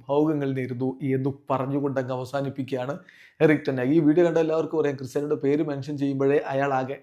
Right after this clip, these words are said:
നെർവസ് ആവുന്നത് കാണാൻ പറ്റും. ഏതായാലും ഒരുവിധം അയാൾ അത് പറഞ്ഞൊപ്പിച്ചു, പ്രശ്നമൊന്നുമല്ല ഈ എന്നുള്ളത്.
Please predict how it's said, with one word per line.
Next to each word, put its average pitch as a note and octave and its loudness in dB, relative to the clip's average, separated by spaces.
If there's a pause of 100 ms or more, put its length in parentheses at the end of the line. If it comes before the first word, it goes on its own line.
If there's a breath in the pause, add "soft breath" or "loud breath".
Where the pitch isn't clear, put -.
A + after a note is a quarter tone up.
നെർവസ് B2+ -8
ആവുന്നത് B2+ -6
കാണാൻ C3+ -4
പറ്റും. C3+ -8 (160)
ഏതായാലും F3+ 8 (480 soft breath)
ഒരുവിധം F#3 10
അയാൾ D3+ 6
അത് C#3+ 0
പറഞ്ഞൊപ്പിച്ചു, C#3 -2 (100)
പ്രശ്നമൊന്നുമല്ല B2+ -4
ഈ C3 2
എന്നുള്ളത്. B2 -4